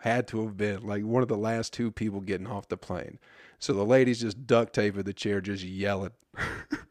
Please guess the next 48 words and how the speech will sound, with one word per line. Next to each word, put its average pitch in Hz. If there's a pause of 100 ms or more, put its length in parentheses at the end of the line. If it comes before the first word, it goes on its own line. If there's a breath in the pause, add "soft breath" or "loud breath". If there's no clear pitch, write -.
(1400 loud breath)
And 170
the 160
lady's 151
walking 135
from 131
the 113
back 120
row 120
with 107
her 101
phone. 104 (340 soft breath)
And 104
the 107
closer 131
she 113
gets, 110
it 123
just 110
gets 107
louder 104
and 101
louder 101
and 98
louder. 101
And 101
then 110
she -
just 110
turns 117
the 123
camera 113
to 110
her 107
right, 107 (160)
and 110
there's 107
just 107
some 104
dumb 98
fucking 104
lady 101
just 110
duct 110
taped 101
to 101
a 101
fucking 104
chair. 120